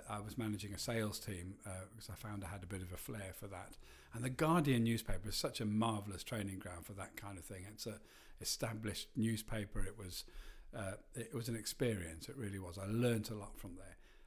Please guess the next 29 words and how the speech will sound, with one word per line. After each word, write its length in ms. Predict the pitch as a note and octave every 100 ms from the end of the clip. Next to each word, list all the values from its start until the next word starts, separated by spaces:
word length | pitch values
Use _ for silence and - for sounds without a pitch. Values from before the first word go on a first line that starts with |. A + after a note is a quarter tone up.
| - A#2
as 100 | G2+
much 180 | B2 A2+
as 60 |
you 60 | G2
can 220 | - A2+
from 160 | F#2+ G#2
a 40 |
corporate. 460 | F#2 A#2+ A2 A2+ -
So 80 | C#3
when, 200 | C#3 C#3
when 120 | C#3+
I 80 | C#3
left 300 | C#3+ E3+ -
there 140 | D3+ C3
to 100 | -
come 160 | C3+
and 100 | A#2+
move 200 | A#2+ A#2
up 140 | A2+ -
to 60 | C3+
this 140 | D3+
part 260 | - A2+ G#2
of 80 |
the 80 | G#2+
world, 280 | G2 F#2+ G2
I 60 | G#2+
worked 260 | G#2 A2 -
for 120 | A2+
the 280 | G#2 G2+